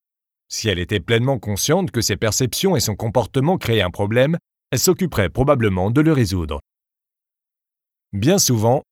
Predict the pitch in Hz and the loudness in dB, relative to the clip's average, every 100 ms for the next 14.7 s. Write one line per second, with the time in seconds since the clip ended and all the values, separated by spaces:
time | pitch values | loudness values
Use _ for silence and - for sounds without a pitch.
0 | - 139 160 156 165 220 - 156 - 104 | -2 2 2 2 0 -2 -2 -2 0 -2
1 | 87 - 107 101 - 131 160 117 95 117 | -2 -2 -2 0 0 0 0 -2 -2 -4
2 | 107 107 104 120 135 - 147 160 139 - | -2 -2 0 0 -2 -6 -2 0 0 0
3 | 185 104 120 123 - 160 123 123 131 113 | -2 0 0 0 0 0 0 0 -2 -2
4 | 110 98 95 95 78 71 - _ _ _ | -2 -4 -4 -2 -4 -6 -10 _ _ _
5 | _ _ - 113 101 180 131 117 110 98 | _ _ -4 -2 2 2 2 0 0 0
6 | 90 85 85 110 139 123 - 104 92 101 | -2 -2 -2 -2 0 0 0 -2 0 0
7 | 117 - 120 151 - 185 165 170 160 147 | 0 -6 0 0 0 -2 0 2 2 2
8 | 190 143 127 156 - 110 95 76 - - | 0 0 0 -2 0 0 0 -4 -8 -20
9 | _ _ _ _ _ _ _ _ _ _ | _ _ _ _ _ _ _ _ _ _
10 | _ _ _ _ - 143 107 123 - 110 | _ _ _ _ -6 -2 0 0 0 0
11 | 101 156 - 110 85 131 220 - - 135 | 2 2 0 -2 0 0 -2 -8 -4 -2
12 | 156 202 135 120 110 101 90 82 113 147 | 0 -2 -2 0 0 0 0 0 0 0
13 | - - 107 123 185 165 160 175 - 190 | -2 -10 -4 2 4 4 4 2 0 0
14 | 156 113 113 - 101 80 | 0 0 -2 -2 -2 -2